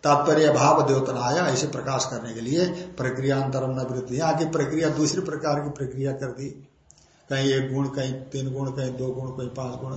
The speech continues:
इत्यादि दिखाया, ये कोई विरोध नहीं होता है, सृष्टि में तात्पर्य नहीं। यहाँ तो येन केन प्रकारेण, सृष्टि है ही नहीं, क्या तात्पर्य रखेंगे उसमें? वो तो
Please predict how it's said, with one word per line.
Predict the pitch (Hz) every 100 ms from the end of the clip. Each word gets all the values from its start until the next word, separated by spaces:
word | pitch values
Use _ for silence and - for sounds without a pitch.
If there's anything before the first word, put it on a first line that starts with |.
| -
इत्यादि | - 127 120
दिखाया, | 117 117 120 151 - - - -
ये | 127
कोई | 135
विरोध | 117 127 127 117
नहीं | 110
होता | - 147
है, | 147
सृष्टि | - 180 - 196
में | 196
तात्पर्य | 151 - - -
नहीं। | 69 - - - - - - - - - - - - - - -
यहाँ | 131 143
तो | 170 160 - - - - - -
येन | 156 180 190
केन | 180 185 180
प्रकारेण, | 175 160 165 156 165 180 180
सृष्टि | - 170 - 233
है | 196 127 147
ही | 180
नहीं, | 196 185
क्या | 180
तात्पर्य | 175 170 165 185 170 165
रखेंगे | 175 165
उसमें? | 165 180 190
वो | 185 175
तो | 196 190 -